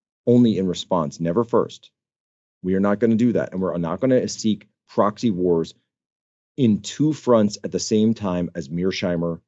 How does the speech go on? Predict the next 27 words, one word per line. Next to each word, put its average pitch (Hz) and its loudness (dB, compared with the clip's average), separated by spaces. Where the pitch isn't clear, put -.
warned 80 -4
us. - -14
Make 113 4
sure 120 4
you 104 2
are 113 6
subscribed 95 -2
to 120 0
this 107 2
podcast, 92 -2
to 120 2
Human 104 0
Events 87 -4
Daily. 90 0
We're 85 -2
gonna 101 0
be 92 -4
continuing 104 0
the 92 -4
China 87 -2
Files 82 -2
series. 117 2
Make 104 -2
sure - -4
you're - -10
also 104 2
subscribed, 95 -2